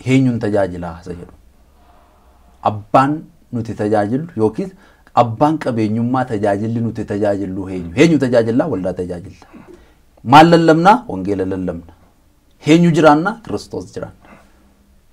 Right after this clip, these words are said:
Namni baay'een garuu kana wal jala dabarse. Ani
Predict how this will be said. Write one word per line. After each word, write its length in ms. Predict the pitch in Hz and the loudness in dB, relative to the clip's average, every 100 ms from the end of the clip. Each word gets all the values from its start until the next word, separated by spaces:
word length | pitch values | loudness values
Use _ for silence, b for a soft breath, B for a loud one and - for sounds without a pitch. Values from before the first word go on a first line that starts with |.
| - | -8
Namni 200 | 107 123 | -4 2
baay'een 360 | 117 110 110 | 2 2 -2
garuu 200 | 107 110 | -2 -2
kana 180 | 107 101 | -2 -6
wal 140 | 92 92 | -8 -8
jala 200 | 92 90 | -10 -10
dabarse. 400 | 90 92 - - _ _ _ _ _ _ _ _ _ _ _ _ _ _ _ _ | -12 -14 -20 -20 _ _ _ _ _ _ _ _ _ _ _ _ _ _ _ _
Ani 380 | 113 143 214 294 | 2 4 4 0